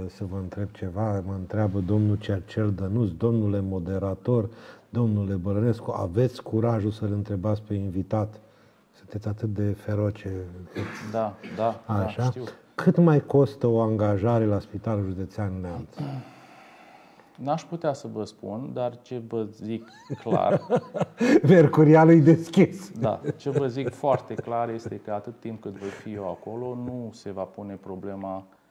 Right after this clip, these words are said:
Speaker 2: așa, la nicio angajare.
Speaker 1: Problema nu se pune de către dumneavoastră. El întreabă cât costă, nu cum se pune
Speaker 2: Deci
Speaker 1: problema.
Speaker 2: spuneți-i domnului că zero.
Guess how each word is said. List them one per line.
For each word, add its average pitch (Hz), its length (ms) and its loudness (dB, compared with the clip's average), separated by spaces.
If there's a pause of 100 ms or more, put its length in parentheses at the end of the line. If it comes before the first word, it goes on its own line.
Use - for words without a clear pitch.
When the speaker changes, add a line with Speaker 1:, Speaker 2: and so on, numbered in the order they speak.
(280)
Speaker 2:
așa, - 420 -10 (760)
la 98 100 -6
nicio 110 320 -8
angajare. 87 580 -8 (800)
Speaker 1:
Problema 107 560 8
nu 120 140 6
se 139 220 6
pune 101 640 0
de 110 200 2 (220)
către 113 300 2
dumneavoastră. 101 560 0 (280)
El 104 180 2
întreabă 101 460 2
cât 107 240 -6
costă, 160 460 4
nu 107 140 2
cum 151 200 4
se 151 140 2
pune 147 240 2
Speaker 2:
Deci 120 100 0
Speaker 1:
problema. 113 480 -2
Speaker 2:
spuneți-i 127 440 -8
domnului 110 580 -10
că 107 160 -14
zero. 95 440 -10